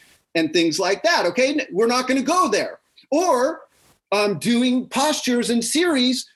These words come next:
that are totally beyond your, um, genetics or your experience or very, right? That there's many ways we torture ourselves, and we,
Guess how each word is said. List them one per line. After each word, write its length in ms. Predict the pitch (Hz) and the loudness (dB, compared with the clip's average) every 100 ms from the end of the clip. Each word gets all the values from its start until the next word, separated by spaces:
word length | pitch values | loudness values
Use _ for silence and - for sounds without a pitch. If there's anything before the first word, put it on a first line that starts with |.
| _ | _
that 140 | 214 226 | -2 0
are 300 | 226 220 - 180 147 - | 0 -2 -4 -2 -2 -2
totally 500 | - 294 311 294 277 226 | -2 0 0 0 0 0
beyond 600 | 240 247 262 269 254 180 | 0 0 0 0 -2 -2
your, 540 | 226 226 226 214 202 _ _ _ | 0 0 2 0 -4 _ _ _
um, 340 | 170 160 156 139 | -2 0 0 0
genetics 840 | 165 180 202 226 240 233 - - - | 0 2 2 0 0 -2 -4 -6 -4
or 180 | 165 151 | -2 0
your 220 | 151 143 | 0 -2
experience 1040 | 147 - 247 254 240 233 226 226 - - _ _ | -4 -6 -2 0 0 0 0 -2 -4 -8 _ _
or 480 | 165 160 147 147 - _ - - | -2 0 0 -4 -8 _ -14 -8
very, 360 | 139 226 208 - 180 | -2 0 0 -4 -4
right? 320 | 208 269 262 | -2 -2 -2
That 160 | 214 | -2
there's 160 | 220 190 | 0 0
many 360 | 214 349 330 208 | 0 0 0 0
ways 440 | 302 302 233 - | 0 0 -2 -2
we 260 | 175 233 - | -2 -2 -2
torture 540 | - 247 269 226 185 139 | -2 0 0 -2 -2 -2
ourselves, 640 | 120 - 113 - - - 170 | -2 -2 -2 -4 -6 -8 -2
and 240 | 160 156 | 0 0
we, 280 | 170 160 | 0 -2